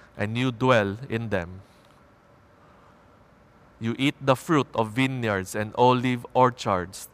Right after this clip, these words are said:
that you did not plant. Joshua, he speaks of God's deliverance from their enemies.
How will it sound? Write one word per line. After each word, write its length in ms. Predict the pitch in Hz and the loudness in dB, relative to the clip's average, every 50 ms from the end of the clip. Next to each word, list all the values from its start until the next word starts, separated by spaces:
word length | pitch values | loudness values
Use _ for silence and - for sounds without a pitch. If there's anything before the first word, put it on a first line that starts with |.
| _ - - - _ | _ -20 -20 -20 _
that 180 | - 107 104 - - | -4 -4 -4 -4 -4
you 400 | - 123 120 110 98 90 92 107 - _ _ _ _ _ _ - _ _ - | -4 -2 -2 -2 -2 -4 -8 -10 -16 _ _ _ _ _ _ -20 _ _ -10
did 240 | 101 104 113 107 101 98 - 95 | -4 -2 -2 -2 -2 -6 -8 -6
not 240 | 104 98 90 85 - _ _ _ _ _ _ _ - - - - - _ _ _ _ - | -4 -4 -4 -4 -6 _ _ _ _ _ _ _ -20 -20 -20 -20 -20 _ _ _ _ -6
plant. 260 | 95 95 85 80 - - - _ _ - - - - - - - - - - - - _ - - _ _ _ - - - - - - - _ _ _ _ _ _ _ _ _ _ _ _ _ _ _ - - - - - - - - - _ _ _ _ - 113 | -6 -4 -4 -6 -8 -14 -20 _ _ -20 -20 -20 -20 -20 -20 -20 -20 -20 -20 -20 -20 _ -20 -20 _ _ _ -20 -20 -20 -20 -20 -20 -20 _ _ _ _ _ _ _ _ _ _ _ _ _ _ _ -20 -20 -20 -20 -20 -20 -20 -20 -20 _ _ _ _ -18 -2
Joshua, 800 | 107 131 151 165 170 - - - 131 117 107 101 110 147 170 - - - - - _ _ _ _ - - - - - _ | 4 6 8 8 8 6 2 0 4 6 6 8 6 6 2 -2 -16 -20 -20 -20 _ _ _ _ -20 -20 -20 -20 -20 _
he 180 | - - 151 156 | -4 -2 0 0
speaks 640 | - - - - - 185 180 175 - - - - - | 0 -2 -2 -2 0 0 0 0 -2 -6 -4 2 6
of 460 | 143 143 135 135 135 127 123 - - - - - - - 113 107 | 8 10 10 10 8 6 4 -2 -14 -20 -20 -20 -20 -18 -2 4
God's 640 | - 143 139 143 147 143 139 143 - - - - - - | 8 12 12 12 12 12 10 6 0 -4 -4 -4 -6 -2
deliverance 1000 | 120 135 135 135 135 135 120 123 135 131 143 131 113 107 - - - - - - _ _ _ - | 2 4 6 6 6 4 6 6 6 6 6 4 2 0 -4 -4 -4 -4 -6 -8 _ _ _ -20
from 280 | - - 131 120 120 113 | -2 2 2 2 4 4
their 180 | 117 117 110 | 2 2 2
enemies. 640 | 113 117 113 113 117 113 98 - - - - - | 2 0 -2 -4 -6 -6 -6 -8 -8 -10 -12 -14